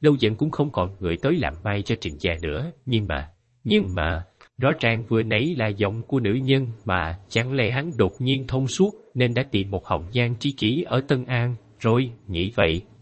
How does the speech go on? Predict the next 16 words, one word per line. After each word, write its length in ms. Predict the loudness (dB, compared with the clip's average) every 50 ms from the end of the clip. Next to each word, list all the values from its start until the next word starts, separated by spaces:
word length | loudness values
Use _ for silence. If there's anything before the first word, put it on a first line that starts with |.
| 0
Trình 240 | 4 4 4 4 2 -2
Thu 200 | 0 2 2 2 2
Trì 220 | 0 0 0 0 2
bước 300 | 4 4 2 2 2 0
nhanh 160 | 0 0 0
hơn, 280 | 2 2 2 2 2 0 -4 -2 0
nhanh 160 | 0 0 2
chóng 240 | 0 -2 -2 2 2
đi 120 | 2 4
đến 180 | 4 4 2 2
sân 300 | 0 0 0 0 0 0
mà 80 | -2
Trình 240 | 0 0 0 0 0
Mục 140 | 0 -2 0 2
Du 180 | 4 4 4
ở, 320 | 4 4 2 2 2 -2